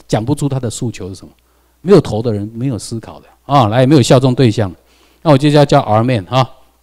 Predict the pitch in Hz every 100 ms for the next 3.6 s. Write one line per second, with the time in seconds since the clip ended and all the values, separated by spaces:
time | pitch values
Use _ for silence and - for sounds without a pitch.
0 | _ _ _ _ _ _ _ _ _ _
1 | _ _ 135 131 180 170 110 98 131 123
2 | 127 127 104 127 117 98 98 85 85 87
3 | _ _ 135 143 95